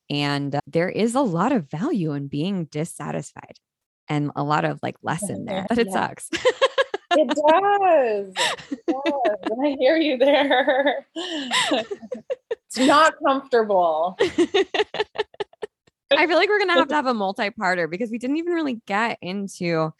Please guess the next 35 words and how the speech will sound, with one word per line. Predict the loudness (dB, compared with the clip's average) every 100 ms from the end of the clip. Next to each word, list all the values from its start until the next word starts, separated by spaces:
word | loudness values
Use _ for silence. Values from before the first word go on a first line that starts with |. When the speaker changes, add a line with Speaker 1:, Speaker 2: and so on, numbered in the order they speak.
| _ _
Speaker 1:
like, | -10 -6
the | -8
spirituality | -4 0 0 -2 -4 -2 -2 -2 -2 -2 -2
around | -2 -2 0 -2 -4 -8 _ -4
death | -2 -2 -4 -4
and, | -4 -4 -4
and | -4 -4 _ _ -4
a | -4 -4
funeral | -6 -2 0 2 0
experience | -2 -10 -10 -6 -4 -4 -4 -6 -4
or | -4 -4 -14 _ _
the | -2
ritual | 0 0 0 0 2
or | 0
rite | -2 -6 -6 -10 -20 _
of | 0 0 -2 -6 _ _ _
death | -4 -4 -8
rites. | -12 -14 -16 -10
And | -4 -2
I | -2 -4 -6
wanna | -4 -4
talk | -4 -6
to | -2
you |
more | -2
about | 0 -2
that. | -4 -4
But | -2 -4 -6 _ -20 _
Sophia, | -8 -6 -2 0
how | 0
can | 0 -2
people | -2 -4 -4
find | -4 -4 -4 -2
you | 0 2 2
and | 0 -4